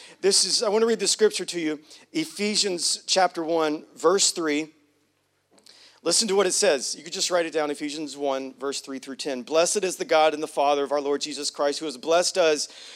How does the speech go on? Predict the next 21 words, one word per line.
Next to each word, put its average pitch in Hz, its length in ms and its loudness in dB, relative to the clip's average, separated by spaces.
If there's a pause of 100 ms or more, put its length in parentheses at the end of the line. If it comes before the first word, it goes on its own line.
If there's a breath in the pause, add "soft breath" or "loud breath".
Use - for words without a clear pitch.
(140)
with 170 320 2
every 226 320 2
spiritual 196 460 -2
blessing 156 440 2
in 147 80 -2
the 147 80 -2
heavens 175 640 -2 (260 loud breath)
in 147 160 -4
Christ. 156 640 4 (160 soft breath)
For 170 140 0
he 170 60 0
chose 208 400 2
us 202 180 -2
in 175 100 -4
him 151 320 -4 (220 soft breath)
before 175 280 -2
the 160 60 -2
foundation 170 580 -2
of 156 140 -6
the 160 80 -6
world 139 380 2